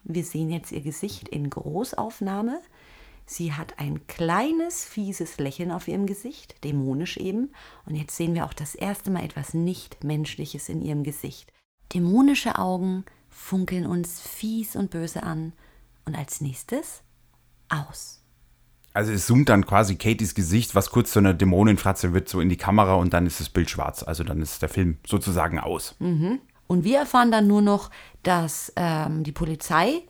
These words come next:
Speaker 1: diese Aufnahmen gefunden hat, nachdem, ich glaube, die Freundin Amber von den beiden hat beide vermisst. Und nach ein paar Tagen kommt eben die Polizei in die Wohnung, findet dort Mika tot und eben die Aufnahmen, die ganzen Videoaufnahmen.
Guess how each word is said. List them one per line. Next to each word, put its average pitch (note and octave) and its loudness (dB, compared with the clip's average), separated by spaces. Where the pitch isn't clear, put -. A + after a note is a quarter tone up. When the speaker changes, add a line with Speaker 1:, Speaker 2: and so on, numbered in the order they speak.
Speaker 1:
diese D#3+ -2
Aufnahmen D#3+ -2
gefunden F#3+ -4
hat, B3 -4
nachdem, E3 -2
ich - -18
glaube, F#3+ 2
die E3+ -4
Freundin F3+ 2
Amber F#3 4
von F3 -2
den F3 0
beiden E3 -2
hat E3 -8
beide D#3+ -4
vermisst. F3 -2
Und F3 -2
nach F3 -2
ein D#3+ -4
paar D#3 -8
Tagen E3+ -2
kommt F#3 0
eben F3 0
die F3 -2
Polizei E3+ -2
in F#3 0
die E3+ -2
Wohnung, F3 0
findet G#3 -2
dort E3+ -4
Mika G#3 0
tot A3 0
und F#3+ 0
eben F3+ 0
die E3 -2
Aufnahmen, A3+ 0
die G3+ 0
ganzen D#3+ -2
Videoaufnahmen. G3+ -2